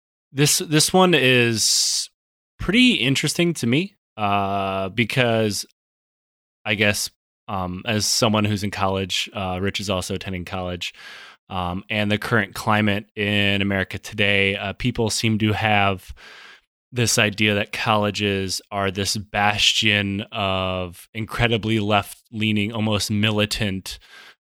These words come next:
um, ideas. And at one time, that was true. And that's why we're gonna be talking about the student protest movement during the Vietnam War. Uh, and more specifically, we're gonna be talking about the shooting at Kent State.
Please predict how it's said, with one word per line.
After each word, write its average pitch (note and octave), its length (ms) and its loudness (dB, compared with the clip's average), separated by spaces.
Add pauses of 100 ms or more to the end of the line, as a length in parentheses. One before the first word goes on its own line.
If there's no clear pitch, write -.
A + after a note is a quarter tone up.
um, E2+ 640 -8 (300)
ideas. F#2+ 760 -4 (100)
And G#2+ 140 -2
at G#2 180 0
one D#3+ 420 4
time, G2+ 540 0 (120)
that G#2+ 360 -2
was B2+ 180 0
true. D3+ 400 2 (1160)
And A2 260 4
that's A2 200 2
why A2 140 4
we're A2 80 2
gonna A2 140 2
be G#2+ 120 2
talking F#2+ 440 -4
about F2+ 400 -2 (640)
the G2+ 280 -2
student F#2+ 360 -2
protest G#2 580 0
movement F2+ 340 -8
during E2+ 220 -12
the E2 80 -12
Vietnam D#2+ 460 -12
War. G2+ 440 4 (420)
Uh, F#2+ 220 -4
and G#2+ 140 -2
more G#2+ 220 2
specifically, - 800 0
we're A2 120 -2
gonna G#2+ 120 -2
be G2+ 80 -2
talking G2+ 380 -6
about F#2+ 420 -8
the G2+ 420 -4
shooting F#2+ 480 0
at F2+ 240 -10
Kent - 300 -16
State. - 480 -8